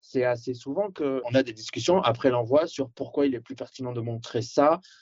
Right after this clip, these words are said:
ça aujourd'hui et pas une autre situation, pourquoi telle photo qui pourrait paraître anecdotique depuis Paris est hyper importante par rapport à la situation, même si c'est pas la meilleure.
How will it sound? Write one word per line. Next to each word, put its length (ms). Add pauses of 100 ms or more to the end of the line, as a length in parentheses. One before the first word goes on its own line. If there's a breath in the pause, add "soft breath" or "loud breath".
(100 soft breath)
ça 300
aujourd'hui 720
et 100
pas 540
une 180
autre 220
situation, 680
pourquoi 380 (300 soft breath)
telle 140
photo 320
qui 120
pourrait 280
paraître 340
anecdotique 580
depuis 300
Paris 360
est 140
hyper 240
importante 520
par 120
rapport 260
à 40
la 80
situation, 720 (240 loud breath)
même 180
si 200
c'est 120
pas 160
la 120
meilleure. 440